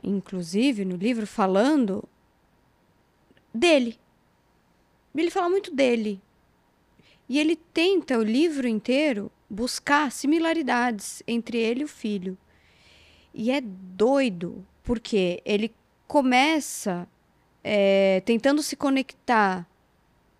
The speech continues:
em um bom lado do Dahmer, algo que ele acha bonito, algo que ele acha que, do Dahmer criança, né, ali ainda.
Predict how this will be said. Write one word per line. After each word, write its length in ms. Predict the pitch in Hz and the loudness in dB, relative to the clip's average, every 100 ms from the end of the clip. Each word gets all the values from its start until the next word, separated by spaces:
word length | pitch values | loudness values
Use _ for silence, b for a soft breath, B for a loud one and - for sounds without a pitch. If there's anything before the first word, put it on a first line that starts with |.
| _ _ _ _ _ _ _ _ _ - | _ _ _ _ _ _ _ _ _ -4
em 200 | 254 247 | 0 2
um 240 | 247 240 | 2 2
bom 600 | 202 190 233 302 392 339 | 0 2 4 6 4 4
lado 540 | 240 208 233 262 339 381 _ _ _ _ _ _ | 4 6 4 2 -2 -8 _ _ _ _ _ _
do 200 | - 208 | -10 -8
Dahmer, 520 | 196 185 175 180 247 247 | -2 0 2 2 2 4
algo 220 | 226 240 | 2 0
que 140 | - | -2
ele 140 | 254 226 | 0 2
acha 280 | 202 208 208 | 0 -2 -4
bonito, 640 | 185 175 180 220 254 226 | -2 -2 -2 -2 -2 0
algo 240 | 208 202 | -2 -2
que 120 | 202 208 | -4 -2
ele 120 | 196 | 0
acha 260 | 185 196 202 | 0 -4 -10
que, 140 | 190 - _ _ _ b b b | -14 -18 _ _ _ b b b
do 140 | 196 220 | -2 2
Dahmer 300 | 220 220 208 | 4 4 2
criança, 720 | - 208 190 214 349 - 202 | 0 2 4 4 2 -2 -2
né, 220 | 180 208 247 | 0 0 -2
ali 440 | 190 190 247 285 | -2 -2 -2 -4
ainda. 500 | 202 190 208 247 330 | -4 -4 -2 -4 -6